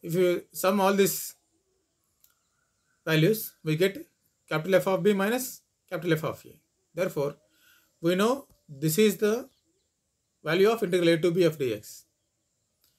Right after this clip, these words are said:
is equal to f of B minus f of A. <clears throat> See example, show that integral zero to one f d x is equal to two by three,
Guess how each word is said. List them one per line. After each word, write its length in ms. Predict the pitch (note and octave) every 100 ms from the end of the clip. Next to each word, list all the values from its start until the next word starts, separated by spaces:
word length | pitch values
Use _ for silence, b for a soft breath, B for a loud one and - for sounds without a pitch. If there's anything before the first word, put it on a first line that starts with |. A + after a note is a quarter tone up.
| _ _ _
is 120 | D#3
equal 280 | F#3 G3+ F3
to 260 | D3+ C#3+ D#3+ _ _ _ _ -
f 140 | D#3
of 160 | F3+ E3
B 80 |
minus 340 | F3 E3 A#3 A3+
f 180 | A#2+ -
of 180 | F#2 - _ _ _ _ _ _ _ _ _ _ _ _ _ _ _ _ _ _ _ _
A. 40 |
<clears throat> 340 | G#3 - A3 D#3+ - _ _ _ _ _ _ _ _ _ _ _ _ _ _ _ _ _ _ _ _ _ _ _ _ _ _
See 140 | - A3
example, 380 | E3 D3+ A#2+ -
show 180 | - A3
that 280 | F3 E3+ - _ _ _ _ _
integral 280 | F3 F#3 G3
zero 200 | F3 G#3
to 120 | G#3
one 100 | G3+
f 100 | F#3+
d 140 | E3 F3+
x 140 | -
is 100 | D#3+
equal 240 | D#3+ E3
to 260 | C3+ B2+ A2 -
two 100 | F#3+
by 140 | D#3+
three, 300 | B2+ A2+ B2